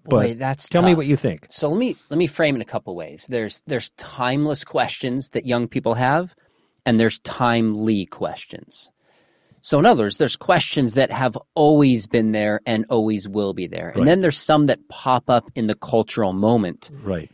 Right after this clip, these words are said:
Speaker 2: And right now, some of the top questions I get clearly are on L G B T Q issues,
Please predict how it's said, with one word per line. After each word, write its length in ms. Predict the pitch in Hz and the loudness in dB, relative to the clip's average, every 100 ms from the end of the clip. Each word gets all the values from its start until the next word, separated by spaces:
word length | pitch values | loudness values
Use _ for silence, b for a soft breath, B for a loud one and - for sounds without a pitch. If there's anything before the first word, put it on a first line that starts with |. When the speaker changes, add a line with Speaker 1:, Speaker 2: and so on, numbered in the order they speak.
| _ | _
Speaker 2:
And 160 | 123 120 | -2 2
right 180 | 185 | 2
now, 300 | 123 143 135 | 4 2 2
some 300 | 104 - 139 | 0 0 0
of 40 | 131 | 0
the 60 | |
top 320 | 110 - 117 - | -2 0 0 0
questions 480 | - 120 - 107 | 0 0 0 -4
I 100 | 104 | -2
get 280 | 95 98 - | -2 -4 -6
clearly 580 | - - 139 131 113 107 | -12 -2 0 2 2 0
are 260 | - 107 101 | 0 0 0
on 300 | 101 101 101 | -2 -4 -4
L 200 | 110 110 | -2 -2
G 160 | 107 107 | -2 -4
B 180 | 98 98 | -6 -6
T 180 | - 95 | -8 -12
Q 300 | - 101 98 | -8 -4 -4
issues, 520 | 92 - 90 87 | -4 -6 -6 -6